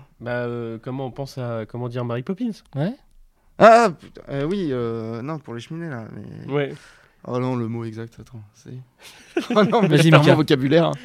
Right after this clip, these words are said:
Speaker 1: Ramoneur.
Speaker 3: Ramoneur.
Speaker 2: Ramoneur. Euh, S, on prononce son nom, si on prononce son nom, on le brise.
Speaker 1: Le secret.
Speaker 3: Ah oui.
Speaker 2: Ah, bien ouais, j'avais le
Speaker 3: Belle
Speaker 2: silence, moi.
Speaker 3: énigme.
Speaker 1: Ah, ouais, ça peut aussi.
Speaker 2: En T, une marque de voiture électrique.
Speaker 3: Tesla.
Speaker 1: Euh, Tesla, ouais.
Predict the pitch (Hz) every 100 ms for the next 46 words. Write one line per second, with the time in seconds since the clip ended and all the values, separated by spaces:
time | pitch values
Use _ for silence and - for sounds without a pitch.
0 | 214 - 226 151 226 139 117 - 151 -
1 | 160 165 165 165 160 147 117 - - _
2 | _ _ _ - 147 143 143 - 220 220
3 | - - 160 139 - 160 147 - 180 190
4 | - - 156 156 185 208 _ _ - 156
5 | 127 170 196 196 - 139 139 180 - 135
6 | 127 127 147 117 - _ _ _ _ 101
7 | - 98 98 101 _ _ _ _ 208 113
8 | 127 147 107 107 120 165 143 139 165 131
9 | 120 - 165 143 139 139 117 107 104 _
10 | _ _ - 135 156 127 - - 131 160
11 | 135 139 143 135 147 _ _ _ _ -
12 | 175 - 220 208 170 180 143 135 151 175
13 | 165 147 - 147 - - _ _ _ _
14 | - - 107 120 151 120 90 98 - 92
15 | 90 -